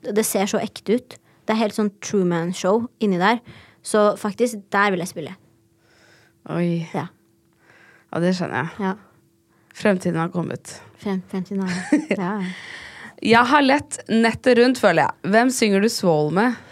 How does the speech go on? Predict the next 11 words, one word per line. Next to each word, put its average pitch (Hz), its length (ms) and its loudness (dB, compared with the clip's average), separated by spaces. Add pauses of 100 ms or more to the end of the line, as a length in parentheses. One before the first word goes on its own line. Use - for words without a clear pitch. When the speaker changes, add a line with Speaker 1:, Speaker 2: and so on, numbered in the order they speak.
(720)
Speaker 1:
Åh, 277 720 2 (320)
godt 233 180 -2
spørsmål. 233 460 -2 (220)
Eh, 233 240 4
Svål 247 480 2
synger 202 340 2
jeg 208 40 4
med 196 680 2 (140)
Pendrick, 202 680 0 (400)
heter 190 260 -2
han. 165 160 2